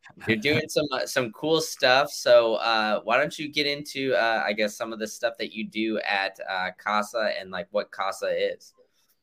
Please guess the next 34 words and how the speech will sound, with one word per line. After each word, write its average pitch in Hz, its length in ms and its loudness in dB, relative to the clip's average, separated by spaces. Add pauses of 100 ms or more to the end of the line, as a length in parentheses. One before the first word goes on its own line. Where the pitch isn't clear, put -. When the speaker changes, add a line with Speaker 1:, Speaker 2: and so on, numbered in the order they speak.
(1400)
Speaker 1:
Yeah, 95 380 4 (180)
yeah, 82 280 -4
for 80 200 -6
sure, 90 240 0
man. 76 280 -2
Well, 76 260 -10
first 85 260 -6
off, 80 140 -4
thanks 82 260 -2
for, 80 320 -4 (580)
for - 100 -4
having 85 220 2
me 80 80 -2
on 80 220 -2
here. 80 280 -2
On 82 200 -4
the, 78 80 -6
I 82 120 -2
guess 87 180 -2
this 92 120 -2
is 82 100 -6
the 82 120 -6
second 87 520 -2 (140)
show, - 280 -8 (100)
type 92 280 -2
of 82 140 -10
show 85 320 -2
that 80 100 -6
I've 82 160 -4
been 82 200 -8
on 80 260 -6 (560)
of - 180 -8
yours. 80 540 0
Uh, 78 380 2